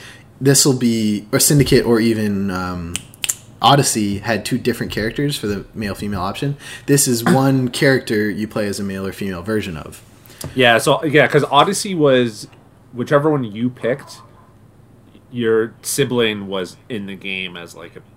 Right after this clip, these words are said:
Speaker 2: P-, as a N P C or whatever, as, like, the
Speaker 1: Mm-hmm.
Speaker 2: enemy.
Speaker 1: Yeah. The same thing
Speaker 2: Um,
Speaker 1: in Syndicate, where you picked Evie or what's-his-face?
Speaker 2: Oh,
Speaker 1: Jack?
Speaker 2: really?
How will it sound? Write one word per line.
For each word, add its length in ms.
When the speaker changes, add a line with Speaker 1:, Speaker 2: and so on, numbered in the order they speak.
Speaker 2:
P-, 280
as 160
a 100
N 100
P 160
C 200
or 60
whatever, 180
as, 160
like, 160
the 80
Speaker 1:
Mm-hmm. 80
Speaker 2:
enemy. 220
Speaker 1:
Yeah. 260
The 60
same 200
thing 180
Speaker 2:
Um, 60
Speaker 1:
in 100
Syndicate, 480
where 80
you 80
picked 260
Evie 420
or 540
what's-his-face? 840
Speaker 2:
Oh, 120
Speaker 1:
Jack? 220
Speaker 2:
really? 140